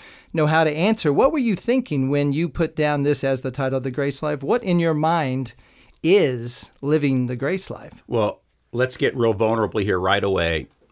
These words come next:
Speaker 2: So the first thing I want to say is for years as a full-time pastor, uh, I was extremely disappointed in the fellowship of churches. And I don't fault anyone else but myself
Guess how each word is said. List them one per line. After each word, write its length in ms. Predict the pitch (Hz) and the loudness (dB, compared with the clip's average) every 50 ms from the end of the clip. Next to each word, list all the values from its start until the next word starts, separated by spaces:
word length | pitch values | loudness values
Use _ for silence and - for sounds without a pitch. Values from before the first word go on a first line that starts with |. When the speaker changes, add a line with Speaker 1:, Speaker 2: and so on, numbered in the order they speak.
| - - - | -20 -18 -12
Speaker 2:
So 160 | - - 120 | -6 -4 -4
the 120 | 104 101 95 | -2 -2 -4
first 340 | - - 131 139 143 - - | -2 0 0 0 0 -2 -2
thing 160 | 113 110 104 | -2 -2 -2
I 80 | 101 | -2
want 160 | 98 95 95 92 | -2 -4 -4 -4
to 80 | 92 | -6
say 280 | 92 - - 90 92 90 | -6 -4 -4 -4 -2 -2
is 180 | 87 90 90 - | -4 -4 -6 -8
for 380 | - - 101 92 90 90 87 - - - - - - - - _ - | -8 -4 -4 -2 0 -2 -2 -4 -8 -18 -20 -20 -20 -20 -20 _ -12
years 500 | 87 92 113 117 110 98 85 80 80 - | -6 -4 0 0 2 2 0 0 -4 -6
as 220 | - - 87 85 | -8 -8 -8 -8
a 40 | 85 78 | -8 -8
full-time 500 | - - 107 107 - - 104 98 92 85 | -6 -6 -6 -4 -2 -2 -2 -2 -2 -4
pastor, 560 | - 95 87 85 85 - - 76 76 80 78 _ _ _ _ _ _ _ - - - | -4 -4 -4 -4 -6 -8 -8 -10 -10 -10 -14 _ _ _ _ _ _ _ -20 -20 -16
uh, 300 | - 92 82 80 80 78 - | -12 -10 -8 -8 -8 -8 -8
I 80 | 90 | -10
was 140 | 90 82 87 | -10 -10 -10
extremely 480 | 82 - - - 98 98 98 98 95 90 | -10 -10 -10 -8 -8 -6 -6 -6 -6 -6
disappointed 800 | 78 98 95 - - 82 - - 117 113 113 98 82 76 73 - - _ _ _ _ _ _ _ _ _ _ _ _ _ _ _ _ _ _ _ _ _ _ _ - | -6 -8 -8 -6 -8 -10 -10 -8 -6 -4 -4 -4 -6 -8 -10 -14 -20 _ _ _ _ _ _ _ _ _ _ _ _ _ _ _ _ _ _ _ _ _ _ _ -8
in 160 | 104 95 90 | -6 -6 -4
the 80 | 92 92 | -6 -6
fellowship 640 | - - 107 117 110 90 - - 82 71 - _ _ _ _ _ _ _ _ _ _ _ _ _ _ _ _ _ - | -4 -2 -2 0 -2 -2 -4 -6 -8 -8 -10 _ _ _ _ _ _ _ _ _ _ _ _ _ _ _ _ _ -12
of 100 | 101 - | -10 -8
churches. 540 | - - 113 123 - - - - - - - - - _ _ _ _ _ - _ _ _ _ _ - | -4 -2 -2 -2 -4 -6 -10 -10 -10 -10 -12 -16 -20 _ _ _ _ _ -20 _ _ _ _ _ -6
And 120 | 87 90 | -4 -2
I 60 | 95 | 0
don't 180 | 107 113 110 - | 0 0 -2 -4
fault 280 | - 127 113 98 - - | -4 -4 -2 -4 -2 -2
anyone 400 | 101 104 110 113 113 117 113 104 | -2 -2 0 0 0 0 0 0
else 220 | 98 98 107 - | 0 -2 -4 -6
but 180 | - - 95 - | -8 -8 -6 -6
myself 640 | 80 76 78 - - 151 156 147 90 98 - - | -6 -6 -6 -4 -2 -2 -2 -2 -2 -6 -8 -12